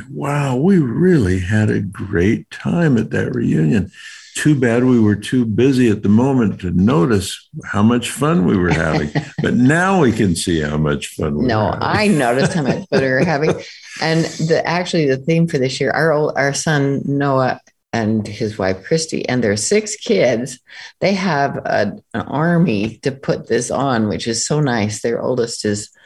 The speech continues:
Speaker 2: uh, se-, sixteen.
Speaker 1: Seventeen.
Speaker 2: Seventeen.
Speaker 1: Coming up on seventeen.
Speaker 2: Come, yeah, soon be seventeen. Anyway, they have 'em down to five, and they had so much fun. The parents kept saying, "No, this is too much." I'm like, "No, no, we wanna do this."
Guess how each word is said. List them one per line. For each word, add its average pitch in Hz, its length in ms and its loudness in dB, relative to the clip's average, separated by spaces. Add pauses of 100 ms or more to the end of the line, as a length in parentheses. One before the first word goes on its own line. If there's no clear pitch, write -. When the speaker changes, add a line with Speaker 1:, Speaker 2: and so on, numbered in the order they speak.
(480)
Speaker 2:
uh, 104 300 0
se-, - 340 -6 (540)
sixteen. - 800 -4
Speaker 1:
Seventeen. 104 960 -4
Speaker 2:
Seventeen. 175 480 -2
Speaker 1:
Coming 98 320 4
up 107 200 0
on 78 180 -4
seventeen. - 580 -8
Speaker 2:
Come, 156 300 -2
yeah, 107 300 -2
soon 175 320 -2
be 127 80 -4
seventeen. 120 540 -6
Anyway, 117 460 2
they 120 140 2
have 139 260 -2
'em 110 200 -2 (100)
down 120 240 -2
to 123 60 -2
five, 113 500 -2
and 113 300 -4 (480)
they 156 420 4
had 165 400 -4
so - 260 -4
much - 280 -2
fun. 113 420 0
The 120 100 2
parents 143 360 -4
kept - 180 -8
saying, 156 240 -2
"No, 226 160 2
this 233 220 -2
is 202 100 -4
too 214 160 -4
much." 190 260 -2
I'm 175 60 -4
like, 170 160 -6
"No, 320 320 4
no, 294 260 0
we 294 120 0
wanna 294 280 -2
do 277 160 -2
this." 240 180 -2